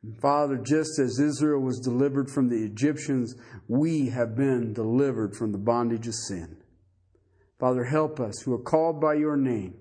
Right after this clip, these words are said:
who are the bride of Christ. Help us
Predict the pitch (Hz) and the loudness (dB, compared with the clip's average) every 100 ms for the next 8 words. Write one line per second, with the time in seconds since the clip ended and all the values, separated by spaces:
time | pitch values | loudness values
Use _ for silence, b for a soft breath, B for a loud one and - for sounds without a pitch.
0 | B B B - 180 170 160 165 160 156 | B B B -2 2 2 2 2 2 0
1 | 135 - 123 135 110 117 156 185 202 202 | -2 -6 -2 -2 -2 2 2 4 2 0
2 | 185 - 139 - - - 156 135 107 - | 0 0 0 -4 -10 -2 0 0 -4 -10
3 | - - - _ _ _ _ _ _ _ | -10 -12 -18 _ _ _ _ _ _ _
4 | _ _ _ _ _ _ _ _ _ _ | _ _ _ _ _ _ _ _ _ _
5 | _ _ _ _ _ _ _ 135 135 139 | _ _ _ _ _ _ _ -4 -4 -4